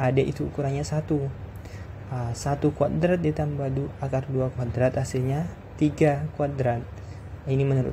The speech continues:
Pitagoras, maka pastilah D E itu ukurannya akar tiga. Berarti kita memiliki ini akar tiga. Nah, buat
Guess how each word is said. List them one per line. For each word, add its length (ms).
Pitagoras, 640
maka 320
pastilah 400
D 160
E 160
itu 320
ukurannya 560
akar 280
tiga. 320
Berarti 240
kita 240
memiliki 480
ini 160
akar 320
tiga. 400
Nah, 400
buat 120